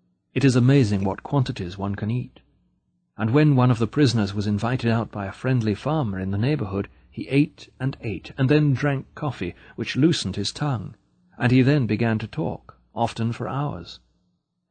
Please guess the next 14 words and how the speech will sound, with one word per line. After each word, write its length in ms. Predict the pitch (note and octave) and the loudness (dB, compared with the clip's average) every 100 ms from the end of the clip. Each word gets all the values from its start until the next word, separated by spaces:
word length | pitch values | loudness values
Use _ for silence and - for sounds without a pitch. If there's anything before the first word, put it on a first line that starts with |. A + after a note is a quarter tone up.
| _ | _
The 100 | - | -8
pressure 540 | A2+ - D#3 - G2+ - | -6 -2 0 0 -2 -2
which 180 | G2+ - | -4 -6
had 120 | G2+ | -2
been 140 | A#2 | 0
on 120 | A2+ | 2
his 180 | G#2+ G#2 | 2 0
mind 320 | A#2 B2+ B2+ | 0 0 -2
for 100 | G#2+ | -2
years 440 | A2 C#3 C#3+ A2 - | 0 4 4 2 0
was 160 | A#2+ | 0
released 480 | C3 C3 F3 D#3 - | 2 4 2 -2 -8
at 140 | D3+ G#2 | -8 -6
last. 640 | A#2 B2 F2 - - - | -4 -4 -6 -12 -16 -20